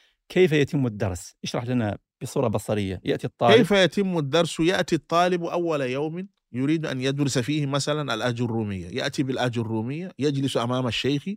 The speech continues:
Speaker 2: عنده هو نسخة ويعطي الشيخ نسخة.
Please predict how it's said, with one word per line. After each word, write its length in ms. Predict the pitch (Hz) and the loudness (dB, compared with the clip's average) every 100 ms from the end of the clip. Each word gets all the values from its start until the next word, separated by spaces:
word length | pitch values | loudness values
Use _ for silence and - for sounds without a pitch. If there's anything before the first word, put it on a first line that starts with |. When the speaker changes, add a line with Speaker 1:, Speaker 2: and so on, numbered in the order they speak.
| - _ - - _ _ _ _ - | -12 _ -20 -20 _ _ _ _ -2
Speaker 2:
عنده 220 | 190 180 185 | 2 6 8
هو 400 | 185 160 180 156 | 8 8 8 6
نسخة 380 | 180 - 196 | 2 0 0
ويعطي 380 | 160 156 185 156 | 4 6 4 2
الشيخ 300 | 143 156 135 | 0 0 0
نسخة. 480 | 123 113 - 85 | -2 -4 -8 -14